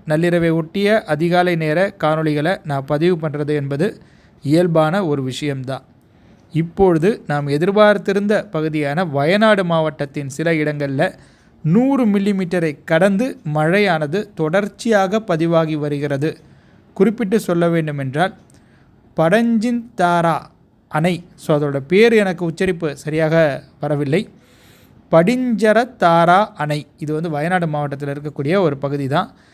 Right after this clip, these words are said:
இங்க பார்த்தீங்கன்னாக்கா, கிட்டத்தட்ட தொண்ணூத்தைந்து மில்லிமீட்டர் அளவு மழையானது பதிவாகி இருக்கிறது இதுவரையில. அடுத்து வரக்கூடிய சில மணி நேரங்களிலும் அந்த பகுதிகள்ல மழையானது தொடர இருக்கிறது. இன்னும்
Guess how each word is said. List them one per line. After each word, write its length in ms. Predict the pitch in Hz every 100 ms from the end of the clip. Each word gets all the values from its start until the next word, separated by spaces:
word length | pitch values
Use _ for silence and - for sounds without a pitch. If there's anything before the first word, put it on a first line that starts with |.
| _ _ _
இங்க 380 | 123 143 226 240
பார்த்தீங்கன்னாக்கா, 720 | 185 170 165 156 139 139 185 - _
கிட்டத்தட்ட 640 | - 170 180 170 135 185 - -
தொண்ணூத்தைந்து 640 | 208 233 269 208 208 180 175
மில்லிமீட்டர் 500 | 170 202 196 175 165
அளவு 280 | 165 165
மழையானது 640 | 156 156 156 147 139 170 233 - - _ _ _
பதிவாகி 380 | 147 190 214 175
இருக்கிறது 600 | 156 156 147 147 185 254
இதுவரையில. 800 | 160 170 208 165 160 143 160 214 - _ _ _
அடுத்து 340 | 123 170 214 226
வரக்கூடிய 460 | 202 180 180 175
சில 240 | 165 175 175
மணி 200 | 170 156
நேரங்களிலும் 680 | 160 165 156 147 185 214 -
அந்த 260 | 156 151 139
பகுதிகள்ல 680 | 156 185 175 151 151 208 220 147
மழையானது 720 | 147 170 202 170 143 170 254 -
தொடர 380 | 160 208 226
இருக்கிறது. 760 | 202 160 143 147 135 147 233 294 _ _ _
இன்னும் 580 | 160 175 233 226 262 262